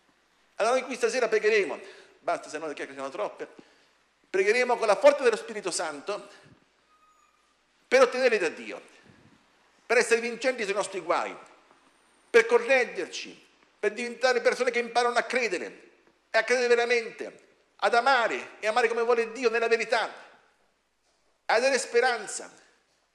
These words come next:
anche là dove umanamente non ce n'è nessuna, perché Dio può tutto, può tutto. Qui stasera Dio può tutto. Qui non c'è una persona che è entrata dentro che abbia un problema così grave che Dio non può risolvere.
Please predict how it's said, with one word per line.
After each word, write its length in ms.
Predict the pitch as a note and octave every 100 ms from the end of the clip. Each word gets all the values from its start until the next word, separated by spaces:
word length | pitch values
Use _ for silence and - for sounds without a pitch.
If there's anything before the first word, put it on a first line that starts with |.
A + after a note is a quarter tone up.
| _ _ _ _ _
anche 420 | - C4+ C#4+ C#4 C4+
là 180 | C#4
dove 160 | C4 C4
umanamente 460 | C4 C4 C4 C4 B3+
non 100 | A#3+
ce 80 |
n'è 120 | A#3+ A3+
nessuna, 540 | F#3 - E3 G#2 F2 _ _ _ _ _
perché 320 | - F#3 F#3
Dio 200 | F3 B3+
può 140 | - C#4+
tutto, 520 | D3 - - F2 - _ _ _ _ _ _ -
può 640 | D4 C#4+ - - - -
tutto. 600 | - D4+ D4 - - - - - _ _ _ _ _ _ _ -
Qui 160 | C4
stasera 520 | A#3+ B3+ A3+ D4 B3+
Dio 240 | A3 C4 C#4
può 120 | C4
tutto. 540 | - C4 - B2+ - - _ _ _ _ _ -
Qui 140 | B3
non 200 | C4 B3+
c'è 200 | B3+ D4
una 140 | B3+
persona 340 | A#3 G3+ - A#3
che 60 |
è 40 | G#3+
entrata 220 | G#3+ G#3+
dentro 880 | A3 A#3+ A#3+ - A3 G#3+ - - _
che 160 | - B3+
abbia 320 | C4+ B3+ A#3+
un 100 | A#3
problema 380 | A#3 A3+ C4 A#3+
così 240 | G#3 G#3+
grave 260 | A3 A3+ G#3+
che 120 | G#3
Dio 120 | G3
non 120 | G#3
può 100 | -
risolvere. 680 | F#3 - D#3 B2 G#2+ F2+ -